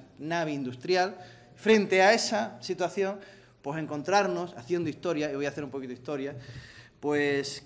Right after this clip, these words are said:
que en el, en la cuestión de los vertederos no se ha hecho nada y ha habido una dejación extraordinaria.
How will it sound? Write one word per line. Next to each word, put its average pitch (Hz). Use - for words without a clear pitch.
que 151
en 143
el, 131
en 147
la 143
cuestión 147
de 185
los 185
vertederos 180
no 208
se 226
ha -
hecho 233
nada 226
y 151
ha 160
habido 175
una 185
dejación 180
extraordinaria. 123